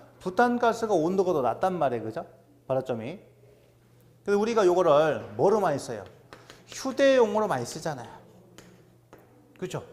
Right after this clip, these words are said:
어? 휴대용으로. 왜? 상대적으로 프로판에 비해서 발화점이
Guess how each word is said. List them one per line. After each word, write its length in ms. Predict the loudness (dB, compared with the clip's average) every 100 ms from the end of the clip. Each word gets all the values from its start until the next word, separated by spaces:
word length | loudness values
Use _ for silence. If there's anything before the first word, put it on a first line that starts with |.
| -20 -20 _
어? 120 | -18 -18 -20 -20 _
휴대용으로. 720 | -4 -2 -2 0 -2 -4 -8
왜? 180 | -6 -6 -8 -20 _ _ -20 _ _ _ -20
상대적으로 580 | -8 -6 -2 0 0 -2
프로판에 560 | 0 0 2 0 0 -2
비해서 720 | -2 -2 0 0 0 -12 -18
발화점이 680 | -2 0 0 -2 -6 -6 -8